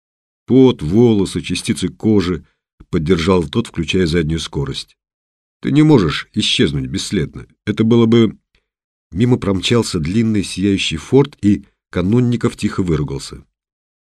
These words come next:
"Слишком красиво это было бы", — закончил он, выезжая на проспект. "Меня будут искать? Долго и, надеюсь, безуспешно". "Но если кому-то придет в голову сравнить эти следы с моими старыми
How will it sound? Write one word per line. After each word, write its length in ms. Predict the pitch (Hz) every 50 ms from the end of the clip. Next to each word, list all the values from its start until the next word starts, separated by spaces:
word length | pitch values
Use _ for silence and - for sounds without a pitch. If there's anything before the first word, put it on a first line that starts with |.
| _
"Слишком 380 | - - 139 143 - - 135 127
красиво 680 | - - - 123 139 139 - - 107 87 71 67 64 - _
это 220 | - 87 71 98
было 280 | 98 87 80 - - -
бы", — 180 | 110 107 - - _ _ _ _ _ _
закончил 560 | - - - - 107 95 85 - 87 82 76 -
он, 280 | 110 120 131 127 - _ _
выезжая 460 | - - 76 85 82 78 80 101 101 92
на 100 | 95 -
проспект. 640 | - 92 90 - - _ - 69 - - _ - _ _ _ _ _ _ _ _ _ _ _ _ _ _ _ _ _ _ _ _ _ -
"Меня 220 | - 113 117 127
будут 300 | 120 127 127 127 123 123
искать? 500 | 120 - - - 170 180 180 - - - _ _ _ _ _ _ _ _ _
Долго 760 | - 65 104 117 131 135 131 117 104 95 80 69 71 62 - - _ _ _ -
и, 60 | 85
надеюсь, 480 | 95 92 92 101 120 120 117 110 - -
безуспешно". 880 | 98 101 107 95 104 98 - - - 78 71 - - - 65 - _ _ _ _ _ _ _ _ _ _ _ _ _ _ _ _ _ _ -
"Но 100 | - 113
если 220 | 143 147 - 131
кому-то 340 | - 139 139 147 143 147 139
придет 300 | - 131 123 143 139 110
в 80 | 113 107
голову 340 | 113 135 143 135 127 120
сравнить 480 | 110 - 107 117 113 123 135 127 123 - -
эти 200 | 127 120 - 120
следы 420 | 107 - - 101 113 92 98 135
с 120 | 135 - -
моими 340 | 120 117 120 123 123 120
старыми 560 | 117 - - - 123 113 120 117 117 113 -